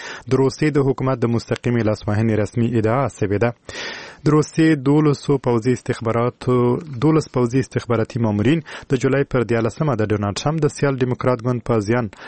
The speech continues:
د هک کولو او د زرګونو سندونو او ایمیلونو په خپرولو رسماً تورن سول. خو ټرمپ چې د روسیې له ولسمشر سره په فنلند کې تر کتنې مخکې اوس په سکاټلند کې دی، په یوه ټویټري پیغام کې ویلي چې دا کار د اوباما د حکومت پر مهال سوی دی.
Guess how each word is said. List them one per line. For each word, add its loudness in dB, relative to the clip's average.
د 0
هک -2
کولو 2
او 2
د 0
زرګونو 0
سندونو 0
او 4
ایمیلونو 2
په -4
خپرولو 0
رسماً -2
تورن -2
سول. 0
خو 4
ټرمپ -2
چې -2
د 2
روسیې 0
له 2
ولسمشر -2
سره -2
په -2
فنلند 0
کې 0
تر -2
کتنې 0
مخکې -4
اوس 0
په -2
سکاټلند -2
کې 0
دی، 2
په -2
یوه 2
ټویټري -2
پیغام 0
کې -4
ویلي 2
چې -2
دا 0
کار -2
د 2
اوباما 0
د 2
حکومت -4
پر -2
مهال -2
سوی -2
دی. 0